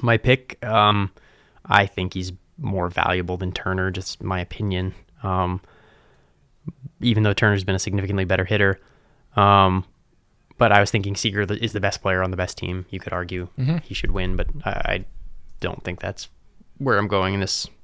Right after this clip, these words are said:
Speaker 1: You could ar-, also argue, argue Cody Bellinger, a guy who can play center field and first base.
Speaker 2: Yeah.
Speaker 1: Um, that's valuable in its own right. So, National League, there we go.
Speaker 2: I would have liked a full year from Freddie Freeman, hundred and fifty-five games from him, and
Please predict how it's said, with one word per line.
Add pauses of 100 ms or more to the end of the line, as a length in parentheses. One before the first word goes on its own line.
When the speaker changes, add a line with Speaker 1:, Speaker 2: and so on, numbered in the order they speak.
(120)
Speaker 1:
You
could
ar-,
also
argue,
argue
Cody
Bellinger,
a
guy
who
can
play
center
field
and
first
base.
Speaker 2:
Yeah. (440)
Speaker 1:
Um,
that's
valuable
in
its
own
right.
So, (760)
National
League,
there
we
go. (180)
Speaker 2:
I
would
have
liked
a
full
year
from
Freddie
Freeman,
hundred
and
fifty-five
games
from
him,
and